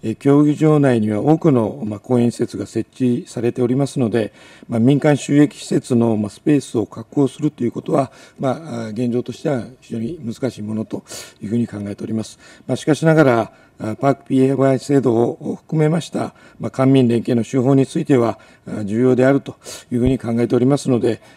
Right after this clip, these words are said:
まあ、今後、公園の、まあ、大規模改修や、まあ、更新を行う際に、えー、民間収益施設を設置できるスペースが、まあ、確保できる場合は、まあ、民間事業者の、えー、意見も聞きながら、検討を行ってまいりたいと考え、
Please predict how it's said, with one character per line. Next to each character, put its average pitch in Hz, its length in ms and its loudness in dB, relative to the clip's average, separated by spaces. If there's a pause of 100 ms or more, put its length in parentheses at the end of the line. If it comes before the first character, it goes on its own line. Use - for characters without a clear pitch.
ま 123 100 -2
あ、 - 40 -4
今 151 280 0
後、 151 380 6
公 156 280 4
園 110 240 2
の、 120 240 -2
ま 98 100 -10
あ、 - 20 -8
大 123 200 0
規 143 120 -4
模 135 100 2
改 151 240 2
修 104 240 -8
や、 113 220 -4 (400)
ま 120 80 -6
あ、 - 20 -14
更 147 200 0
新 151 220 0
を 139 60 2
行 160 100 -2
う 156 180 0
際 151 280 4
に、 107 200 -4 (360)
え 110 60 -8
ー、 107 160 -4
民 127 200 2
間 131 160 0
収 135 180 -2
益 131 140 -2
施 - 60 -20
設 123 240 -4
を 107 60 -4
設 - 240 -6
置 - 140 -8
で 139 120 0
き - 100 -6
る 143 100 2
ス - 120 -8
ペ 165 200 2
ー - 20 -2
ス - 160 -8
が、 107 200 -6 (200)
ま 117 100 -8
あ、 - 20 -6
確 147 280 -4
保 147 100 4
で 110 120 -4
き - 120 -6
る 143 100 0
場 143 220 2
合 135 180 2
は、 131 260 2 (300)
ま 120 120 -2
あ、 - 20 -2
民 120 200 0
間 135 160 0
事 120 120 -2
業 131 120 2
者 123 160 -4
の、 107 200 -8 (280)
え - 60 -10
ー、 104 80 -6
意 104 60 -10
見 127 180 0
も 107 60 -4
聞 - 40 -20
き - 180 -4
な 151 100 4
が 135 80 4
ら、 - 160 -4 (280)
検 117 180 -6
討 104 220 -4
を 107 60 -8
行 110 40 -6
っ 107 60 -8
て 113 120 -8
ま 107 120 -6
い 98 40 -14
り 101 60 -16
た 131 100 -2
い 131 60 0
と - 100 -20 (280)
考 113 140 -12
え、 - 80 -16